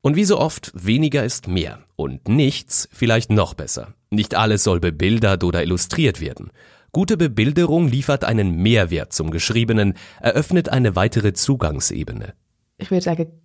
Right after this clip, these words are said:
Speaker 2: gute Bebilderung ist es, wenn es irgendetwas auslöst in, im Betrachter. Egal was für eine Art von Emotion, aber hauptsächlich es kommt irgendetwas an.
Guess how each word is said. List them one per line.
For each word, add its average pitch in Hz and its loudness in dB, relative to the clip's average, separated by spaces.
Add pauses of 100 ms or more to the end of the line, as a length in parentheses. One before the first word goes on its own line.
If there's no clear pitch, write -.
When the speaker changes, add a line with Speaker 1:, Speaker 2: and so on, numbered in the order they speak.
(120)
Speaker 2:
gute 208 2
Bebilderung 185 2
ist 175 -2
es, - -8
wenn 175 -2 (680)
es - -18 (160)
irgendetwas 190 2
auslöst 190 2
in, 175 -8 (120)
im 180 2
Betrachter. 170 -4 (760)
Egal 180 0
was 190 -2
für - -2
eine 196 2
Art 190 2
von - -2
Emotion, 190 2
aber 170 -2
hauptsächlich 175 -4
es - -10
kommt 175 -2
irgendetwas 160 -4
an. 151 -4